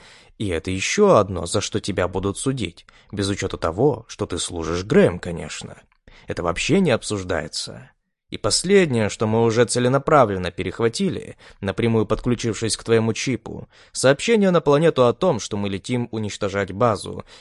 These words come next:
и именно из-за тебя враг начал эвакуироваться. Именно из-за тебя погибли эти четверо.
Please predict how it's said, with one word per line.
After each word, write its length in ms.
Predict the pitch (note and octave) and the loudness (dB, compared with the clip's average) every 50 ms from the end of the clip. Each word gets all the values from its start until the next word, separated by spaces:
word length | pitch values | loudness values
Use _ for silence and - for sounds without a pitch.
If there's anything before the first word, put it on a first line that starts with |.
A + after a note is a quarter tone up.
| _ - | _ -2
и 160 | A#2 C#3+ F#3+ | 2 2 4
именно 400 | G#3+ G#3 G3+ G3 G3 G3 G3 - - | 4 4 4 6 6 6 4 4 2
из-за 320 | F#3 F#3 E3 C#3 C#3+ E3 | -2 -2 -2 0 -2 -4
тебя 480 | D#3 - - D#3+ D3 D3+ F3 D#3 A#2+ G2 | -2 -2 -4 -2 2 4 4 6 4 4
враг 360 | F2 F#2+ G2 F#2 F2 - - | 2 0 -2 -2 -2 -4 -4
начал 340 | F#2+ G2 F#2+ - - G#2 G#2+ | -4 -4 -4 -4 -4 -6 -4
эвакуироваться. 1040 | - A#2 G#2+ G#2 G2+ - B2 C#3 D3 C#3 A#2 F2+ F2 E2+ - - - - - - - - - - - _ - | -2 -2 -2 -2 -2 -2 0 2 2 2 2 0 -2 -4 -6 -8 -10 -10 -12 -16 -18 -20 -20 -20 -20 _ -8
Именно 540 | - A2 B2 B2 A#2+ A#2 A#2 A#2 A#2 A#2 A2+ | -2 0 2 4 4 4 4 4 4 4 4
из-за 220 | A2 G2+ G2 A2 | 4 2 0 -2
тебя 360 | G#2+ - B2 A2+ A#2+ C3 A#2 F#2+ | 0 0 -2 2 4 4 4 4
погибли 560 | - - E2+ D#2 E2+ G2 A2 F#2 F#2+ G2 G2+ | 2 -2 -6 -4 -4 -6 -4 -4 -4 -4 -4
эти 340 | - - G2 F#2 - F#2+ E2+ | -4 -4 -6 -6 -6 -8 -10
четверо. 720 | - - A#2+ A2 F#2+ - D#2+ D2+ C#2+ D2 D2 D2+ D#2+ - | -8 -4 -4 -4 -4 -4 -8 -10 -10 -12 -14 -14 -16 -20